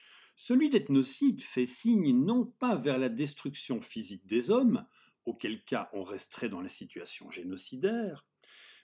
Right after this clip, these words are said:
mais vers la destruction de leur culture.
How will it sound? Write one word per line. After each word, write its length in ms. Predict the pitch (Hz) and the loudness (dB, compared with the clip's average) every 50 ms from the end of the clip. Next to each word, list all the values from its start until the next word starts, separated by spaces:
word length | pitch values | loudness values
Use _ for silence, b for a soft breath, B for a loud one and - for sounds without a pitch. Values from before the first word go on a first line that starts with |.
| _ | _
mais 200 | - 175 254 277 | 0 2 4 4
vers 160 | 220 240 233 | 6 4 4
la 100 | 196 165 | 4 4
destruction 600 | 147 135 202 196 - - - 147 143 - - 214 | 2 2 2 0 0 -2 -8 -8 -6 -4 -2 -2
de 100 | 160 117 | 0 0
leur 320 | 113 131 147 147 - _ _ | 2 0 0 -2 -6 _ _
culture. 680 | - - 120 - - - - - - - - _ _ | -6 -6 -6 -6 -6 -12 -20 -20 -20 -20 -20 _ _